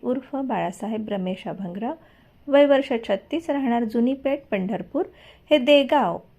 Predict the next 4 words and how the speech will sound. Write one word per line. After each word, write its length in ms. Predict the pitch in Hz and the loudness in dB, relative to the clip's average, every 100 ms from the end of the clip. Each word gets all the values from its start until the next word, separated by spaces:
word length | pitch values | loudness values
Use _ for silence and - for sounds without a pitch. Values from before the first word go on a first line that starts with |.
| _ - | _ -2
तालुका 280 | 233 233 233 | 0 0 -2
पंढरपूरमधील 920 | 220 208 233 214 202 202 185 277 370 - - _ - | 0 0 0 -2 -4 -2 -4 -2 -4 -6 -20 _ -2
शिवारातील 580 | 320 330 330 330 392 381 | 4 6 6 4 2 2
दुर्गा 360 | 285 240 262 | 0 2 0